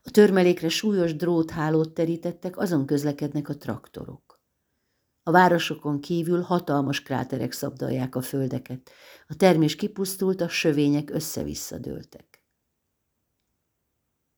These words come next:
Különösen fájó a fákat látni.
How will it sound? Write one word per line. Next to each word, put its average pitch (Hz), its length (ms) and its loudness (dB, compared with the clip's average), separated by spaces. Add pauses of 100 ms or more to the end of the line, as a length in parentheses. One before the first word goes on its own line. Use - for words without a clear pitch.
Különösen 180 600 6
fájó 147 520 2
a 147 60 -4
fákat - 580 -10
látni. - 580 -14